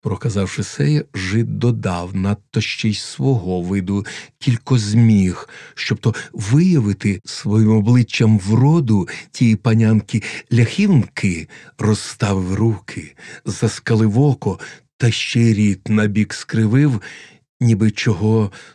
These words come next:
скуштувавши не дуже в смак. «Ну, гаразд, то що?»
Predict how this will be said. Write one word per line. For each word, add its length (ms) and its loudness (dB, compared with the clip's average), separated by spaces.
скуштувавши 1120 -2
не 180 4
дуже 340 0
в 80 -2
смак. 800 -10
«Ну, 340 2
гаразд, 1000 -2
то 120 0
що?» 640 -2